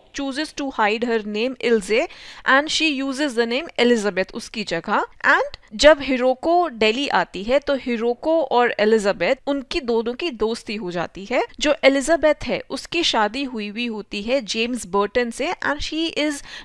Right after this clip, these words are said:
not happily married, she is unhappy।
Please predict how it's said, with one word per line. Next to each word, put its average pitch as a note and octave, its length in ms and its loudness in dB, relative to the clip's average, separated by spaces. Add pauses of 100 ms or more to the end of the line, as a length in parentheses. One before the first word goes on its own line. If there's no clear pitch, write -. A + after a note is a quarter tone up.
not D#4+ 420 2
happily A#3+ 480 0
married, B3+ 340 0
she C#4+ 200 -2
is - 80 -10 (160)
unhappy। C#4+ 420 -6